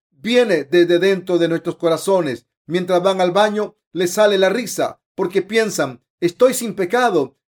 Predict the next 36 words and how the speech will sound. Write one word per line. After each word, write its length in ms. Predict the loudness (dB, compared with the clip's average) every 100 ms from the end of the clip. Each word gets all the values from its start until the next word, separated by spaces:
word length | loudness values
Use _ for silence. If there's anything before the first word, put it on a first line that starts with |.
| _ 2
A 120 | 2
un 100 | 2
gusano 480 | -2 2 2 4 4
le 140 | 4
pueden 320 | 4 4 4
decir, 460 | 0 -2 -6 -6 -12 _
"Hola, 240 | 4 6 4
gusano, 640 | 2 0 0 0 -6 -8 _ _
¿no 160 | -4 -2
sabes 380 | 2 2 2
que 140 | -2 -2
te 120 | 0
vas 260 | 0 0 -2
a 120 | -4
convertir 640 | 0 0 -2 -4 -6 -8 -6
en 160 | -4 0
una 160 | 0
mosca? 420 | 0 -2 -4 -10 _ _ _ -8
Mi 100 | -2
vida 320 | 0 2 4
era 160 | 4 4
igual 540 | 2 4 4 4 -2 _ -4
que 100 | 0
la 180 | 0
tuya, 440 | -2 -6 -4 -4 -6 _ 0
pero 200 | 2 4
después 380 | 0 0 -4
de 100 | -2
nacer 320 | -2 -2 -2 -2
de 100 | -2
nuevo, 480 | 0 0 -2 -6 _
soy 340 | -14 -6 0 0
un 120 | 0
hijo 240 | -2 -2
de 120 | -2
Dios. 380 | -2 -2 -4 -4